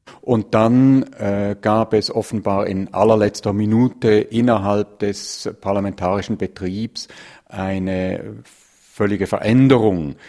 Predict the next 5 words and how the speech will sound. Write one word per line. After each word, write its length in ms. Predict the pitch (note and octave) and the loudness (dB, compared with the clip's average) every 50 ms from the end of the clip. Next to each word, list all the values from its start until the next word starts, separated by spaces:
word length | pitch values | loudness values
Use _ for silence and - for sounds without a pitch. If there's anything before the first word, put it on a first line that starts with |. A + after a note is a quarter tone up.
| - _ _ | -20 _ _
äh, 320 | - G#2+ G#2+ G2+ G#2 A2 A2 - - | -14 -12 -10 -10 -10 -12 -14 -4 -2
des 300 | G#2 G2+ - - - - | 0 0 0 -4 -4 -4
Gesetzes 920 | G#2+ F#2+ - G#2+ G2 F#2 - - - - F#2 F2+ - - - - - - - | -4 -2 0 0 0 0 -2 -8 -14 -12 -12 -12 -12 -12 -14 -14 -16 -12 -10
gegenüber 600 | G#2 F#2 F2+ - F#2+ F2+ F2+ F#2 F2 - F2+ F2 | -8 -8 -8 -6 -8 -6 -6 -6 -6 -6 -8 -6
den 560 | - F2+ E2 E2 E2 E2 E2 - - - | -6 -8 -6 -6 -6 -8 -8 -10 -12 -16